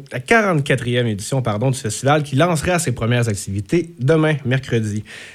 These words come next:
Et la plupart des activités, Sébastien, je dirais, d'envergure, se passent au Palais des loisirs de Kedgewick. Il y avait de l'action cet après-midi à l'intérieur du palais, niveau préparatif. Là, il y en a de l'aménagement à faire pour tout ce qui s'en vient dans le prochain week-end.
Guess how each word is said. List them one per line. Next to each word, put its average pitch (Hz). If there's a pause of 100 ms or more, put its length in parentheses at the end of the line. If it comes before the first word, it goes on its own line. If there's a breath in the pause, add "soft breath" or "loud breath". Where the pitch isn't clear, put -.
(120 loud breath)
Et 107
la 143
plupart 214
des 175
activités, 131
Sébastien, 127
je 135
dirais, 120
d'envergure, 139 (220 loud breath)
se -
passent 208
au 165
Palais 156
des 151
loisirs 139
de 123
Kedgewick. 113 (320 loud breath)
Il 170
y -
avait 202
de 190
l'action 180
cet 180
après-midi 120
à 131
l'intérieur 117
du 117
palais, 123
niveau 127
préparatif. 143
Là, 147
il 143
y 139
en 143
a 185
de 165
l'aménagement 143
à 127
faire 143
pour 113
tout -
ce -
qui -
s'en 123
vient 127
dans 127
le 113
prochain 107
week-end. 123